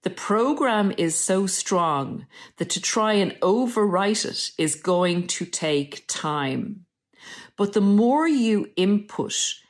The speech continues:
any time you get a signal from the old program that says, "You know, I got great feelings around the narcissist. I miss them. We had an exciting time."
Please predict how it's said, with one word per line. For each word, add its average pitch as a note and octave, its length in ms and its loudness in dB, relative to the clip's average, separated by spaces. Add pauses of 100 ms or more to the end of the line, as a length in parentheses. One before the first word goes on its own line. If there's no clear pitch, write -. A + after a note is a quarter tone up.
(300)
any C#4 260 2
time F3 640 0
you F3 220 -4
get D3+ 180 -2
a D#3 60 -8
signal D#3 640 -2
from D#3 260 -4
the - 160 -4
old F3 420 0
program C#3 680 -4 (340)
that E3+ 160 -4
says, D#3+ 640 0 (460)
"You F3 100 0
know, E3 200 2
I D3+ 40 2
got D3+ 240 -4
great C#3+ 240 2
feelings D3+ 720 -2 (240)
around C#3 320 0
the C#3 80 -4
narcissist. C3+ 800 -4
I D3+ 140 -2
miss D3 400 -2
them. C3+ 360 -4 (280)
We D3 140 -2
had D3+ 160 -4
an C#3 100 -2
exciting C#3+ 640 -4
time." C#3 580 -6